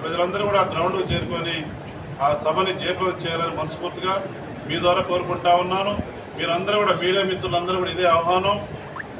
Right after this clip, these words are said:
ఇంకా రాని వాళ్ళకు కూడా మరి తెలియజేయడం జరుగుద్ది.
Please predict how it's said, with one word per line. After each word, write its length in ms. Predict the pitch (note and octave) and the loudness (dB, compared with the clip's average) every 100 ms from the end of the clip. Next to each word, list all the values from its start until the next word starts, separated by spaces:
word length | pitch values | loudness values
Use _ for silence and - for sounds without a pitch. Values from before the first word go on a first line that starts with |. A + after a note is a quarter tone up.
| - | -8
ఇంకా 120 | E3 D#3+ | -2 4
రాని 200 | E3+ F#3+ | 4 4
వాళ్ళకు 260 | F#3+ F#3 F#3 F#3 | 4 4 2 2
కూడా 160 | F#3 F3 - - - - - D3+ | 4 4 2 -8 -10 -10 -6 -2
మరి 140 | E3+ E3 D3 C#3 C#3+ | 0 0 -2 -6 -4
తెలియజేయడం 440 | D#3+ F#3 F3+ E3+ D#3+ | 2 4 4 2 0
జరుగుద్ది. 420 | E3 F#3 F#3 G3 | -2 -2 0 0